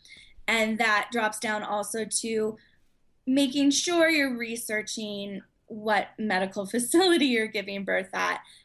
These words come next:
and also definitely considering hiring a size-friendly doula. So what is a size-friendly healthcare provider? It's a provider who practices evidence-based compassionate care.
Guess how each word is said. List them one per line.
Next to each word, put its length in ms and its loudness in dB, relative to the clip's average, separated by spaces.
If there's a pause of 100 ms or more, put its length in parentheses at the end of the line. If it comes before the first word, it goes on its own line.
(180)
and 300 2
also 800 0
definitely 500 -4
considering 760 -6 (100)
hiring 640 -2
a 40 -8
size-friendly 680 -4
doula. 460 -4 (1080)
So 200 2
what 340 2
is 340 2
a 140 -6
size-friendly 640 0
healthcare 600 -2
provider? 640 2 (380)
It's 200 2
a 60 -2
provider 640 2
who 120 -2
practices 760 -2 (120)
evidence-based 920 -2
compassionate 680 -6
care. 360 -10